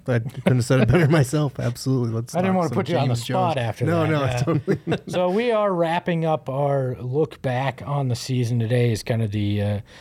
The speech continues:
Speaker 2: the culmination of it. And we're looking at the man that put it all together. One James Jones, the general manager.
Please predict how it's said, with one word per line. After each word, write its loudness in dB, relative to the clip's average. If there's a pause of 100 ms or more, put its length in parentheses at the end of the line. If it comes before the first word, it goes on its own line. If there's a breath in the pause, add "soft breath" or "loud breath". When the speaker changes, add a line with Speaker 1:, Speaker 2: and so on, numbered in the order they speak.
(160 loud breath)
Speaker 2:
the 4
culmination 2
of 2
it. 0
And -4
we're -2
looking -2
at -2
the -4
man 0
that -6
put -2
it -4
all -2
together. -2 (360 loud breath)
One 2
James 2
Jones, 0
the -6
general -2
manager. 0